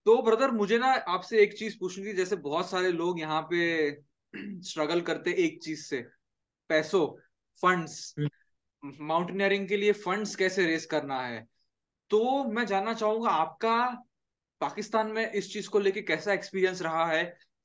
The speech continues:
Speaker 1: और जो लोग पैसा रेज करना चाहते हैं इस फील्ड में, जो कहीं भी हो दुनिया में, तो उनको आप क्या कहना चाहोगे? क्या, क्या तरीके हैं वो रेज करने के?
Speaker 2: दो, दो, दो इसमें दो चीजें आ जाती हैं।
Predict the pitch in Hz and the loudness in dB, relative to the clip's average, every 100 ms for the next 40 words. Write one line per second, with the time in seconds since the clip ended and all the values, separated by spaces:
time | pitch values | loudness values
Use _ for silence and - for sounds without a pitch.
0 | - 180 180 185 233 220 247 - 175 165 | -6 -6 -4 0 4 6 4 2 0 0
1 | 254 220 196 233 - 190 214 - 160 160 | 0 6 6 6 2 0 0 -2 -4 2
2 | 214 208 196 180 - - 175 202 170 151 | 4 4 4 2 0 -4 -2 -2 -4 -2
3 | 233 226 208 294 294 208 139 139 139 131 | 0 0 0 0 2 4 2 -2 -6 -8
4 | 120 113 - _ _ _ _ 233 240 226 | -8 -12 -16 _ _ _ _ -2 0 0
5 | 226 240 240 214 208 185 165 160 143 127 | 2 2 4 2 2 0 -4 -4 -4 -6
6 | 123 170 - - - 190 - 190 180 185 | -6 -6 -6 -10 -2 0 2 2 2 2
7 | 190 170 151 156 147 131 - _ _ - | 2 2 -2 2 2 0 -6 _ _ -4
8 | 156 156 - 131 127 113 113 - 131 131 | -2 -2 -4 -8 -8 -12 -12 -14 -18 2
9 | 165 - - 170 151 131 165 160 151 143 | 2 2 2 2 2 0 2 2 0 -6
10 | 135 127 139 139 131 123 110 107 101 110 | -6 2 4 4 -2 -6 -6 -10 -16 -18